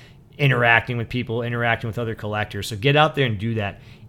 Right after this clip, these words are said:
if you have not. But let's move on. Let's talk more about, about some of the logistics of this national. Uh, one of the prime conversations being had, and we touched on this already,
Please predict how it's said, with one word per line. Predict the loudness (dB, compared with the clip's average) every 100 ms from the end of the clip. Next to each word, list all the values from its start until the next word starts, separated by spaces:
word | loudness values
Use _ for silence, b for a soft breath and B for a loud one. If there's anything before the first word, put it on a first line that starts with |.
| -6
if | -4 -6 -8
you | -8 -6
have | -4 -4 -4
not. | 0 0 -2
But | -2
let's | 2 2 2
move | 0 4
on. | 4 2
Let's | -2 -4
talk | 0 -2 0
more | 2 4
about, | 2 2 0 0 -6 B B B B
about | -2 0
some | 0 -2
of | -2
the | -2
logistics | -2 -2 -2 -4 -4 -6 -10 -10 -14 -16 B B B -12 0
of | 2 4 2 -2
this | 0 0 -2
national. | -2 -2 -2 -10 -14 -18 -8
Uh, | 0 2 2
one | 0 4 8 8
of | 8 4 2
the | 4 4 4 4 2 0 -8
prime | -16 -8 0 4 6 6 6 4 4 2 0 b b b b b -20
conversations | 0 4 6 4 4 6 6 4 0
being | 0 0 0
had, | 0 2 2 0 -2 -6
and | -6
we | -6
touched | -2 -2 -2
on | 0
this | 0 2
already, | 2 2 2 0 0 -4